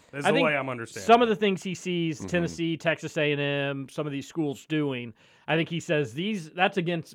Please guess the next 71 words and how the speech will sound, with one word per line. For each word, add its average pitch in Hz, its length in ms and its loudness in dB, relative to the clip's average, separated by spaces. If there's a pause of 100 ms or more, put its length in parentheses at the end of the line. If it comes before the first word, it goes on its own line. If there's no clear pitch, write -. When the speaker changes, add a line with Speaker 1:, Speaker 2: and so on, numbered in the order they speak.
Speaker 2:
like, 151 200 0 (340)
look, 170 280 6
I'm 135 120 -4
looking 185 220 2
at 170 60 -4
the 175 80 -4
N 175 80 -4
C 196 120 -6
double 175 140 0
A 170 60 0
rule 190 300 2
on 170 160 2
nil. 220 440 4
That's 160 200 2
against 170 420 -2
the 175 80 2
rule 180 280 6
on 170 180 8
nil. 131 380 0
Speaker 3:
Mm-hmm. 98 120 -16 (120)
Speaker 2:
We're 160 160 6
not 196 180 8
doing 208 220 10
that 165 180 4
'cause 165 140 0
that's 170 180 2
against 165 300 -2
the 160 80 0
rule." 165 320 2 (240)
What 175 120 2
he 220 60 8
doesn't 208 140 8
understand 170 480 0
is 127 140 -4
N 147 120 -6
C - 60 -12
double 135 160 0
A - 40 2
is 113 100 -8
not 120 120 -6
gonna 110 140 -8
do 113 140 -6
anything 90 220 -12
Speaker 3:
Yeah, 151 100 10
Speaker 2:
about 139 60 10
Speaker 3:
yeah, 117 140 10
Speaker 2:
it. 92 80 4
Speaker 3:
that, 113 140 8
that's 120 160 8
Speaker 2:
Like 151 100 0
Speaker 3:
the 135 80 4
problem. 90 440 6
Like, 120 200 6
they 151 160 8
just 151 280 0
send 143 200 4
a 120 60 2
strongly 123 400 4
worded 104 280 4
memo, 82 380 -4 (100)
and 104 80 0
Speaker 2:
Yeah. 107 80 6
Speaker 3:
that's 113 120 2
all 110 120 8
they 101 120 6
did. 80 200 0
They're, 117 140 6
they're 117 260 4
having 123 280 4
no 117 160 6
tea. 113 320 2